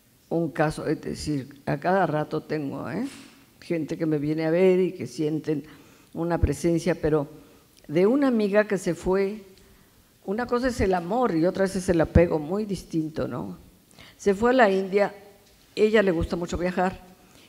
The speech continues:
y le dijeron sus amigas, "Hombre, vámonos a la India".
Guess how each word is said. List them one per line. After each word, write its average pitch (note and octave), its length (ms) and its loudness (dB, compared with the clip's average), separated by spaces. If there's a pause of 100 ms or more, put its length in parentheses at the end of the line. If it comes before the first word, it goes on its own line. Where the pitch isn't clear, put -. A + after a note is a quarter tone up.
y F#3+ 80 -2
le G#3+ 60 4
dijeron A3+ 580 -2 (560)
sus F3 240 -6
amigas, F3 480 -4
"Hombre, G#3+ 280 -2
vámonos F3 380 -2
a E3+ 60 -2
la B2+ 120 -2
India". D#3+ 360 -8